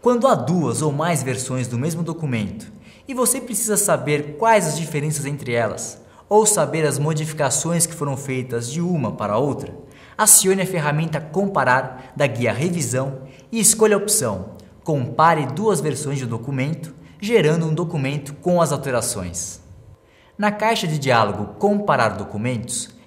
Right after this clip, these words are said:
em Documento Original, clique no botão Abrir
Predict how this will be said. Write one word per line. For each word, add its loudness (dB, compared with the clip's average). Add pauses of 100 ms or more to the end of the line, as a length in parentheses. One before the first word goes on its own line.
(100)
em 0
Documento 0
Original, -2 (300)
clique -4
no 0
botão 0
Abrir 0